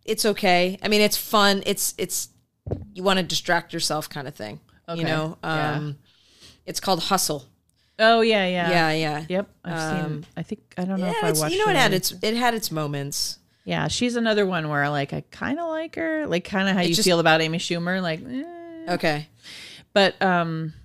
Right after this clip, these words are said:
Speaker 2: I think she's super funny
Speaker 1: Anne
Speaker 2: in an en-,
Speaker 1: Hathaway
Speaker 2: in an
Speaker 1: is the other one.
Speaker 2: ensemble, and she certainly makes me laugh,
Speaker 1: She's
Speaker 2: but
Speaker 1: great with Anne Hathaway, 'cause Anne Hathaway plays the, the
Speaker 2: Yeah.
Speaker 1: pretentious, really serious one, and then she's just a, a bumbling mess, so that
Speaker 2: Yeah,
Speaker 1: was funny. But
Speaker 2: that's her
Speaker 1: there's a,
Speaker 2: thing.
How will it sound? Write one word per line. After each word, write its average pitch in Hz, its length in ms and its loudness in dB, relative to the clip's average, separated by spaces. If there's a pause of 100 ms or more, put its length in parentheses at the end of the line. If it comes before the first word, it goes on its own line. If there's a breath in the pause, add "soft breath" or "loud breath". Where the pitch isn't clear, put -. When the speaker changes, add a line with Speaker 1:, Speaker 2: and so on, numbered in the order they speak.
(500)
Speaker 2:
I 202 120 6
think 302 180 -2
she's 220 240 -2
super 180 260 -4
funny 170 260 -4
Speaker 1:
Anne 180 120 4
Speaker 2:
in - 20 -
an 170 60 0
en-, 151 140 2
Speaker 1:
Hathaway 151 200 -2
Speaker 2:
in - 60 2
an 175 100 2
Speaker 1:
is 156 120 0
the 151 80 -2
other 147 100 -4
one. 165 60 2
Speaker 2:
ensemble, 147 460 -4
and 170 140 -6
she 175 140 -4
certainly 208 420 0
makes 165 260 -6
me 160 120 -8
laugh, 139 580 -6
Speaker 1:
She's 254 240 2
Speaker 2:
but - 60 -4
Speaker 1:
great 269 200 6
with 240 120 0
Anne 196 140 4
Hathaway, 185 380 4
'cause 170 140 -4
Anne 185 140 2
Hathaway 175 240 0
plays 170 320 -2
the, 165 240 -2
the 160 180 -14
Speaker 2:
Yeah. 185 120 4
Speaker 1:
pretentious, 185 420 2
really 170 220 -2
serious 160 460 -2
one, 165 160 -2
and 165 100 -4
then 160 100 -2
she's - 240 -2
just - 240 -4
a, 147 80 -6 (180)
a 165 100 -8 (300)
bumbling 165 420 0
mess, 156 300 2
so 170 200 2
that 156 120 4
Speaker 2:
Yeah, 127 60 2
Speaker 1:
was 156 100 2
funny. 170 380 0
But 175 100 2
Speaker 2:
that's 165 140 0
her - 80 0
Speaker 1:
there's 254 140 4
a, 302 60 2
Speaker 2:
thing. 147 200 -2